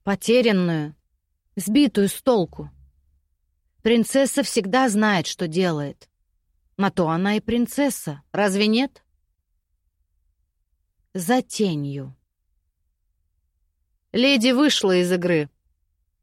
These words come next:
сообщил крепкий голос. Люди Сенешаля проникли в её дом и нашли торговые книги,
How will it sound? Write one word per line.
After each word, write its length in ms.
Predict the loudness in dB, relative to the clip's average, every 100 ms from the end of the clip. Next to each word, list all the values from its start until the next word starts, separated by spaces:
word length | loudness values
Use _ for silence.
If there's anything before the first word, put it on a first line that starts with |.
| _ _
сообщил 600 | -10 -4 -4 -4 -6 -6
крепкий 460 | -4 -4 -4 -6 -6
голос. 500 | -4 -6 -8 -14 -20 _ _ _ _ _ _ _ _ _ _ _ _ -4
Люди 240 | 0 0
Сенешаля 580 | 0 0 -2 0 0 0
проникли 460 | 0 0 -2 -2 -2
в 20 |
её 280 | 0 0 0
дом 300 | 0 0 -2
и 100 | -4
нашли 320 | -4 -2 -2
торговые 500 | 0 0 0 0 -2
книги, 480 | 0 0 0 -4